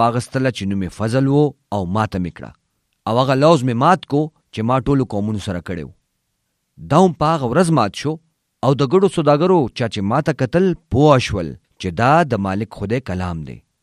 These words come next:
ما هغوی ته وویل، «که تاسو سوچ کوئ چې دا ښه دي، ما ته خپله مزدوري راکئ. خو که ښه نه وي، نو ځان سره یې کوئ.» نو هغوی ماله دېرش د سپینو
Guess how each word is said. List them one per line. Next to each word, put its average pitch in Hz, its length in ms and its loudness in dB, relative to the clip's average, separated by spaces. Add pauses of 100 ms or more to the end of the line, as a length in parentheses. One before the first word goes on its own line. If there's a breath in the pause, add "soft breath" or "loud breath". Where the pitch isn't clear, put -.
(360)
ما 160 220 0
هغوی 185 260 -2
ته - 20 2
وویل، 131 320 2 (460)
«که 156 60 2
تاسو 202 360 0
سوچ 214 220 0
کوئ 175 280 4 (140)
چې - 240 -8
دا 127 80 2
ښه 165 220 -2
دي، 160 100 -2 (500)
ما 101 260 0
ته 135 180 -6
خپله 139 200 -2
مزدوري 113 400 -2
راکئ. 135 320 -2 (580)
خو 117 140 -6
که 117 120 -8
ښه 127 160 0
نه 202 180 4
وي، 220 100 -2 (300)
نو 98 220 -6
ځان 135 200 2
سره 107 180 0
یې 87 100 -6
کوئ.» 65 120 -10 (420)
نو 104 100 -4
هغوی 117 220 0
ماله 170 280 2
دېرش 143 480 -2
د 110 140 -8
سپینو 147 220 0